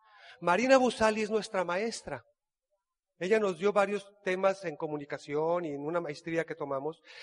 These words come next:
y es como nuestra mamá. Ella dice que somos sus hijos putativos, ¿no? Nos adoptó. Y ella nos dijo, una vez nos dijo, "Muchachos,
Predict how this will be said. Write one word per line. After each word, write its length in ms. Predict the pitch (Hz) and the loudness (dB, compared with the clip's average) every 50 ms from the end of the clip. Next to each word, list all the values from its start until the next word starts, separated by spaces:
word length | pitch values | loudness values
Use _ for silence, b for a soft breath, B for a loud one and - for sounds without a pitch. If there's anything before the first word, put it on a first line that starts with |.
| B B | B B
y 100 | 180 196 | -2 -2
es 120 | 208 202 | -2 0
como 180 | - 247 240 233 | 0 0 0 2
nuestra 340 | 208 196 175 - - 180 180 | 0 0 -2 -2 -2 -2 0
mamá. 300 | 185 185 196 226 226 - - _ _ _ _ _ _ _ _ _ _ _ _ _ | 2 2 2 0 -2 -4 -12 _ _ _ _ _ _ _ _ _ _ _ _ _
Ella 160 | - 190 202 | 0 0 2
dice 220 | 202 214 196 220 214 | 2 2 0 -2 -2
que 80 | - | -4
somos 240 | 175 196 196 202 202 | -2 -2 -2 -2 -2
sus 160 | 175 175 - | -4 -4 -6
hijos 240 | 190 180 190 190 - | -6 -6 -6 -6 -8
putativos, 760 | - 165 165 - 165 - - 185 170 156 143 - - - _ _ _ _ _ | -8 -10 -6 -4 -4 -6 -4 -8 -8 -8 -8 -10 -16 -20 _ _ _ _ _
¿no? 200 | 143 156 185 190 - - _ b b b b b b | -6 -6 -6 -6 -6 -14 _ b b b b b b
Nos 160 | - 160 - | -4 -2 2
adoptó. 420 | 175 165 156 160 - - 208 196 - - - - - _ _ _ _ _ _ _ _ _ _ b b b b | 4 6 6 4 4 4 0 0 0 -4 -20 -20 -20 _ _ _ _ _ _ _ _ _ _ b b b b
Y 120 | 196 202 | 2 6
ella 140 | 226 254 262 | 6 6 6
nos 160 | 254 254 202 | 6 4 2
dijo, 240 | 220 269 247 - 240 | 2 0 2 2 2
una 200 | 240 240 240 240 | 2 4 4 6
vez 160 | 233 233 226 208 | 6 4 4 4
nos 120 | 208 208 | 2 0
dijo, 240 | 208 196 - 202 170 | 0 -2 -4 -4 -4
"Muchachos, 540 | 180 190 - 247 254 247 - 240 226 - | -4 0 2 2 2 2 0 -4 -4 -4